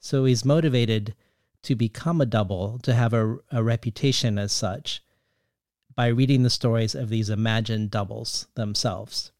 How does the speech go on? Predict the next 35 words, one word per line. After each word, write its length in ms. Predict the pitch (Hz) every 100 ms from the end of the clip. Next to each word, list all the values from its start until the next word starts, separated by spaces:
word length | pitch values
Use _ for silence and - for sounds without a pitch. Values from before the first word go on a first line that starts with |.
| _ _ _ _ _ _
And 140 | 135
then 140 | 135 135
in 80 | 113
the 80 |
second 380 | 107 - 156 165
half 260 | 127 113 -
of 140 | 101
the 100 | 104
book, 360 | 98 98 107 -
when 160 | 120 113
he's 320 | 110 110 - -
successfully 880 | - 120 - - 117 - 123 113 104
created 360 | - 107 107
a 60 | 104
reputation, 840 | 104 107 117 - 165 170 127 117
he 140 | 113 120
is 140 | 110
now 280 | 127 127 131
known 480 | 127 120 113 113 120 -
independent 720 | 135 123 - - 135 123 113
of 100 | 113
his 160 | 117
own 320 | 113 107 104 104 _ -
day-to-day 520 | 113 101 104 104 101 -
life. 500 | 110 98 - - - _ _ _ _ -
And 80 |
he's 140 | 131 123
now 140 | 127
confronted 760 | 123 - 123 - 139 147 123 104
with 220 | 107 -
his 180 | 107 113
reputation 840 | 107 - 107 113 101 110 101 113 - -
everywhere 480 | 127 113 110 101 104
he 160 | -
goes. 640 | 101 147 110 101 110 -